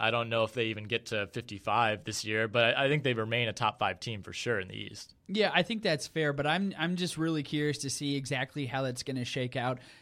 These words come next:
Speaker 2: It's everyone's favorite, or it's one of the most, uh, talked about topics is, are, was it a fluke? Was it all in Carroll? Are they gonna really slide?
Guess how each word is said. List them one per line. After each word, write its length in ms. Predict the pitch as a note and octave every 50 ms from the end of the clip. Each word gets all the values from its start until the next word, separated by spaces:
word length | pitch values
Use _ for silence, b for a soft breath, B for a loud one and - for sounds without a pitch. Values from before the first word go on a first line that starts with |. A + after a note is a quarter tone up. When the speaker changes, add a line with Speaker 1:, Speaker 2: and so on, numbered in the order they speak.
| B
Speaker 2:
It's 180 | B C#3 C3+ -
everyone's 400 | F3+ E3+ D#3+ E3+ E3 D#3+ D#3+ D#3
favorite, 440 | - D#3 D3 D3 C#3+ C#3+ C#3+ - - - - C3
or 120 | C3+ C3 B2+
it's 180 | B2+ B2 -
one 240 | - D3 D#3+ E3+ F3
of 80 | E3+ D3
the 140 | C3+ C3+ C3
most, 420 | C3 C3 C3 B2+ B2+ - - -
uh, 180 | B2+ A#2+ A#2+ A#2+
talked 400 | A#2+ - C3+ C3 C#3 C#3+ C#3 -
about 280 | C3+ B2+ A#2+ A#2+ A#2+
topics 520 | - - C3 B2+ B2+ B2 A#2 A2+ A2 - -
is, 180 | A#2+ A#2 G#2+ b b b b b b _
are, 240 | - C3+ C#3+ D3+ C#3+
was 300 | B2+ C#3 C#3+ D3+ D#3+ D3+
it 100 | E3+ D#3+
a 60 | D3
fluke? 640 | C#3 - - - C#3+ C#3+ D3 D3 C#3+ C#3+ C#3 C3 -
Was 220 | C3+ C3 C3 B2 C3
it 80 | B2
all 380 | B2+ B2+ C3 C3 C3 C3+ C3+ B2+ -
in 160 | C3 C3 B2+
Carroll? 400 | B2 - - D#3+ D3+ D3 D3 C#3+
Are 180 | C#3 C3+ C3
they 120 | B2 B2 A#2+
gonna 180 | B2 B2+ B2
really 220 | B2 C3 C#3 C#3+ C#3
slide? 560 | - - - C#3+ C#3 C3+ C3+ C3+ C3 C3+ C3+